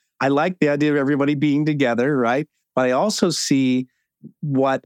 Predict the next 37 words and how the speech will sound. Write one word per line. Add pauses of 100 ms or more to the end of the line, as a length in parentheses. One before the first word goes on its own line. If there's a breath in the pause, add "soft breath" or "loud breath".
what
we've
been
able
to
do
for
people,
allowing
remote
work,
and (540)
people
have
enjoyed
a
better
work-life
balance.
They've
been
able
to, (320)
you
know,
spend
time
with
children.
They've
been
able
to
spend
time
with
family.